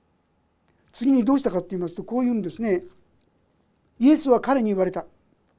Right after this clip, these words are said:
「起きて床を取り上げて歩きなさい。」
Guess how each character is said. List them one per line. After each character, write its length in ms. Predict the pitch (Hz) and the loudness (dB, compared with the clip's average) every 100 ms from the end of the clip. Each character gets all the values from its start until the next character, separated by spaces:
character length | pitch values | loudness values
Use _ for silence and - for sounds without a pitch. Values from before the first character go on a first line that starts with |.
| _ _ _ _ | _ _ _ _
「起 220 | 269 302 | -2 -2
き 180 | 311 - | -2 -18
て 240 | - - 185 | -14 -2 -2
床 500 | - - 180 - 285 | -2 -10 -10 -4 -2
を 240 | 302 277 | 0 -2
取 320 | - 180 185 | -6 -12 -12
り 80 | 196 | -10
上 60 | 254 | -8
げ 120 | 208 | -8
て 380 | - 202 - - _ _ _ _ _ - 123 | 0 0 0 -10 _ _ _ _ _ -20 -20
歩 100 | 139 | -20
き 160 | 190 | -18
な 120 | 180 | -18
さ 200 | 185 185 | -18 -18
い。」 80 | 185 | -20